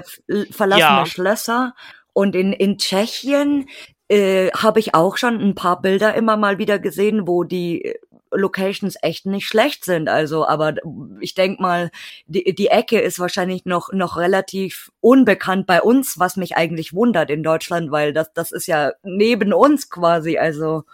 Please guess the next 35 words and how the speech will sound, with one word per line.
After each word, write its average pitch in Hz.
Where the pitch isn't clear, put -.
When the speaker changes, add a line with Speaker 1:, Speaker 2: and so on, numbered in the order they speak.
Speaker 2:
Ja, 196
ja, 190
das, -
es -
wundert 226
mich -
auch 220
immer 220
wieder, 185
aber 185
wirklich 208
viel 208
hören 202
tut -
man 202
davon 190
nicht -
tatsächlich. 143
Von 170
dem 180
ganzen, 180
von 175
der 185
ganzen 175
osteuropäischen 170
Ecke. -
Wenn 151
man 185
jetzt 185
fragt, 170
Urbex 185
in 175
Osteuropa 180
kommt -
meistens 185